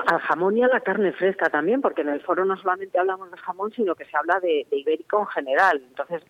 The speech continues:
por ejemplo, ya ha habido también una ponencia sobre manteca, sobre el uso de la manteca en, en la cocina. Toño Pérez, del restaurante Atrio de, de Cáceres, ha estado contando cómo compone un menú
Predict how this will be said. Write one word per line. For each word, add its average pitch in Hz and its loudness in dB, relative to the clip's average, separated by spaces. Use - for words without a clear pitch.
por 151 0
ejemplo, 165 0
ya 165 4
ha - 4
habido 165 2
también 156 -2
una 151 -2
ponencia 151 -4
sobre 143 -2
manteca, 139 0
sobre 151 -8
el 147 -20
uso 160 -10
de 151 -4
la 151 0
manteca 139 -6
en, 139 -18
en 151 -12
la 135 2
cocina. 202 0
Toño 190 2
Pérez, 196 2
del 160 2
restaurante 156 0
Atrio 180 4
de, 165 2
de 160 0
Cáceres, 190 0
ha 165 0
estado 160 -2
contando 160 0
cómo 175 2
compone 165 0
un 185 0
menú 185 0